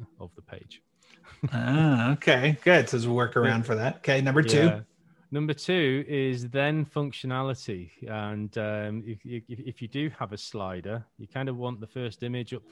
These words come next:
Speaker 1: quickly. Uh, then
Speaker 2: Mm-hmm.
Speaker 1: you take care of all, all of Google's concerns, and then it's okay for that to start sliding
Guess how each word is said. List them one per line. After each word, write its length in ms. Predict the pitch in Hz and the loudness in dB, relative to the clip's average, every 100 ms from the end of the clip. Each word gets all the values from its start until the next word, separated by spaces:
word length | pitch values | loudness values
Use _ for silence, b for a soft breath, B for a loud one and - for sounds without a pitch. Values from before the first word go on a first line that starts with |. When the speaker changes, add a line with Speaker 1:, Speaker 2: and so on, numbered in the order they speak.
| _ | _
Speaker 1:
quickly. 480 | 131 - 143 175 185 _ b b b b | -16 -12 -10 -10 -14 _ b b b b
Uh, 220 | 110 101 101 | -8 -6 -2
then 140 | 113 | -2
Speaker 2:
Mm-hmm. 60 | 113 | 0
Speaker 1:
you 80 | 107 101 | -2 -8
take 240 | - 117 - | -10 -10 -8
care 220 | 113 104 | -6 -6
of 140 | 98 107 | -6 -8
all, 160 | 98 - | -10 -10
all 100 | 110 | -12
of 120 | 98 | -8
Google's 300 | 110 110 107 | -8 -8 -10
concerns, 520 | - 98 98 90 92 | -12 -14 -12 -12 -10
and 200 | 104 107 104 | -10 -8 -6
then 340 | 117 113 113 | -6 -4 -6
it's 180 | 113 - | -10 -10
okay 300 | 104 98 104 | -10 -10 -10
for 140 | 87 107 | -10 -12
that 120 | 90 | -14
to 60 | |
start 240 | - 101 90 | -16 -14 -14
sliding 580 | - 104 104 98 95 | -12 -8 -8 -8 -10